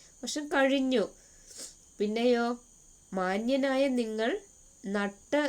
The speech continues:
നനച്ചു വളർത്തിയ മരം പൂത്ത് കനിയായതും.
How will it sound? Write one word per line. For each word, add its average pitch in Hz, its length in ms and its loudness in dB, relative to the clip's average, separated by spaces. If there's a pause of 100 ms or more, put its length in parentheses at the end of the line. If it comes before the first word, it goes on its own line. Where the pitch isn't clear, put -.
(200)
നനച്ചു 208 560 0
വളർത്തിയ 233 840 -2 (1800)
മരം 196 400 4
പൂത്ത് 208 500 -2
കനിയായതും. 196 960 0